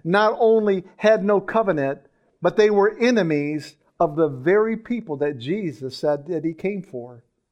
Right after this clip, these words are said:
the lost sheep of Israel. So you want me to do something for you and your people are enemy of the people that I came for? But in the quietness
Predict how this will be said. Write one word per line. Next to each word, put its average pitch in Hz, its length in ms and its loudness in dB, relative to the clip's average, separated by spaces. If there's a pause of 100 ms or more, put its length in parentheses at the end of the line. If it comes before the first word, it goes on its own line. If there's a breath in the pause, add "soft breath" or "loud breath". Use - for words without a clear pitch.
(260)
the 147 100 0
lost 151 340 0
sheep 147 240 -8
of 156 140 -6
Israel. 131 400 -10 (1500)
So - 140 -4
you 202 220 2
want 254 240 0
me 208 80 2
to 185 100 2
do 185 220 0
something 214 480 -4
for 160 140 -4
you 175 300 0
and 151 160 0
your 175 200 2
people 196 400 -4
are 156 180 -2
enemy 202 320 -2
of 175 100 -2
the 139 60 -4
people 185 320 -6
that 135 100 0
I 143 120 0
came 165 320 -10
for? 233 340 -10 (4000)
But 175 140 -10
in 175 180 -12
the 170 80 -12
quietness - 1120 -14